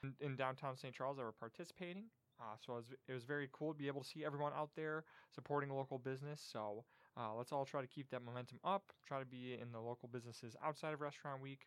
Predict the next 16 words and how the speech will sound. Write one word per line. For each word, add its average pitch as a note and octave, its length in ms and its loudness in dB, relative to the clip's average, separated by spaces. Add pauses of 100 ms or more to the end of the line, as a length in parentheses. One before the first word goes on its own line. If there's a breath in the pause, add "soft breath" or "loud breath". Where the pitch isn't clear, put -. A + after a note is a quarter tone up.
because A#2+ 260 -2
we A#2+ 120 -6
have A2 140 -2
really C#3 360 2 (300 loud breath)
amazing A#2+ 460 -2
restaurants, A#2 680 -2 (260 soft breath)
retail, A2 580 -4
and A2 120 -6
more A2+ 260 4
down G#2+ 300 0
here A2 240 -8
in G#2+ 80 -10
downtown A2 400 -2
Saint A2+ 180 -8
Charles A2+ 340 0
and E3+ 280 -2